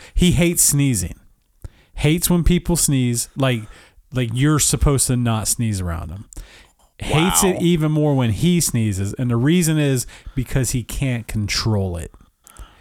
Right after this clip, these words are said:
Speaker 2: Oh, gosh.
Speaker 1: It's something that's against his, like, own will.
Speaker 2: Wow.
Speaker 1: And he's that, like, level of, like, just control freak that he fa-, he hates it's your body forcing you to do something you don't want. And so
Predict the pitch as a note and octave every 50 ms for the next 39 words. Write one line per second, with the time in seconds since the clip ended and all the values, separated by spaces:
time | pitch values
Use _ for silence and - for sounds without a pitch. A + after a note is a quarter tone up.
0 | _ _ _ - G#2 G#2+ F#2 F2+ - - - C3 C3 B2 - - - C#3+ C#3+ C3+
1 | - D3 C#3 C3+ C3 B2+ A#2 - C3 A2+ G2+ G2 - C3+ B2+ C3 C3 C3+ - -
2 | - - C3 B2+ A#2 G#2 A#2+ A2+ A2 A2+ - - - B2+ A#2+ A#2 A2+ A2+ A2+ A#2+
3 | C3 C#3+ D#3+ D#3 - F2+ E2 C#2 A#1+ B1+ E2 D#2 B2 B2 A2 A2+ C#3 C3+ B2+ A2+
4 | G#2 B2 A#2+ B2 B2 - C3 B2 A#2 A#2+ B2 A#2 A#2+ A#2+ A#2+ A2 A#2 A#2+ A#2 A2
5 | G2 A2+ G#2+ G#2 G#2 G#2+ A2+ - - - - - _ - - _ - A#2 A#2 -
6 | - - - - B2 - - - C3 B2 B2 A#2+ - - C#3 C#3 C3 A#2+ A2+ A2+
7 | A2 A2 G#2 B2 A#2 - - - C3+ B2+ - C3+ A2+ G#2 A#2 A2+ B2+ C3 C3 -
8 | - C3 A#2 - - B2 A2+ G2 G2 A#2+ A#2 A#2 A#2 A#2 A2+ - - - B2 A#2+
9 | A2+ - - A2+ G#2 G#2 G2 G#2 G#2+ G2+ - A2 G2 G2 G2 F2+ F#2 F#2+ F#2 F2+
10 | F#2 F#2+ F#2 F2 E2 - - - _ _ _ _ _ - - - - - - -
11 | - - _ - C#3+ C3+ C3+ C3+ B2 - - D3 C#3 C3 B2+ B2+ B2 A#2 -